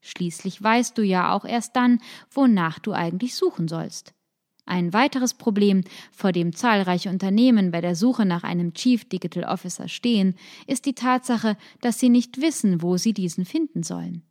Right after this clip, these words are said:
Zwar gibt die Liste der Anforderungen an einen C D O einen guten Orientierungsrahmen vor,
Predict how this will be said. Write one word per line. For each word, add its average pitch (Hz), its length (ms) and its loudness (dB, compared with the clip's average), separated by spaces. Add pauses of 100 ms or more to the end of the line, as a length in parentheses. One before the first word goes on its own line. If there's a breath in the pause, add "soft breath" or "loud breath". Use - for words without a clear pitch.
(300)
Zwar 170 280 -2
gibt - 440 -8
die 180 60 -6
Liste 208 380 -2
der 175 180 -2
Anforderungen 196 800 2
an - 140 -4
einen 180 200 -2
C 226 200 -2
D 175 200 -4
O 262 180 2
einen 165 280 -4
guten 277 340 0
Orientierungsrahmen 185 1120 0
vor, 180 340 -2